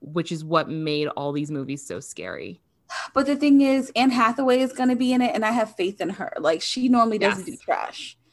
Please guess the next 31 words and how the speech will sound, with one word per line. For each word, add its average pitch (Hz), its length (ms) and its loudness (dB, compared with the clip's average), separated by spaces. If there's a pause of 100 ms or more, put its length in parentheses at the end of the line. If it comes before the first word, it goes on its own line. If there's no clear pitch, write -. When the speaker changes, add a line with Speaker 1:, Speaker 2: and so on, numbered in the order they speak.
(160)
Speaker 1:
Yes. 160 220 -6
Speaker 2:
So 190 80 6
I 180 120 6
feel 214 220 4
like 190 320 4
if 190 120 -2
there's 190 200 0
anybody 180 460 2
that 165 160 0
can 175 100 -8
pull 175 160 -4
this 170 240 -4
off, 170 220 2
it's 165 120 -10
gonna 165 200 -6
be 170 120 -4
her. 170 260 -2
So, 175 180 -6
like, 156 320 -4 (240)
mm, - 280 -12 (260)
Speaker 1:
Mm-hmm. 180 420 -6
Speaker 2:
you - 100 -10
know? 277 180 -4
Speaker 1:
Even 480 180 0
her 427 180 4
lesser 233 360 2
known 196 300 0
films 147 320 -2
are 147 160 0
really 143 500 -4
good. 127 380 -8